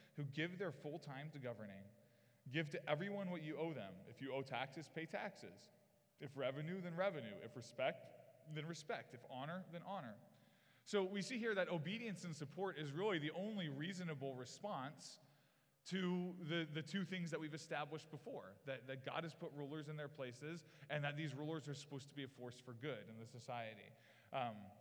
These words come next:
it kind of follows naturally that, of course, we should obey them, right? And we kind of see that summarized here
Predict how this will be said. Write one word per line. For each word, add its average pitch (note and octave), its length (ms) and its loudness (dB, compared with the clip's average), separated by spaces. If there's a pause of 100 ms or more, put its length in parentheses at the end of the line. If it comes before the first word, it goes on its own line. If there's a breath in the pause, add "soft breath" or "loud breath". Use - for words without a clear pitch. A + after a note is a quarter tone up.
(840)
it C#3 180 -8
kind D3+ 180 6
of C#3+ 80 2
follows D3 320 4
naturally C#3+ 360 0
that, A#2+ 100 -4
of A#2 140 -10
course, D3 180 -4
we B2 80 -6
should A2 240 -8 (260)
obey A#2 220 -6
them, G2 200 -10 (120)
right? A#2+ 200 -6 (380 loud breath)
And C#3+ 140 2
we C#3+ 120 4
kind D#3 220 4
of D3 60 2
see D#3 120 0
that C#3 120 0
summarized C#3 440 -2
here D3 140 2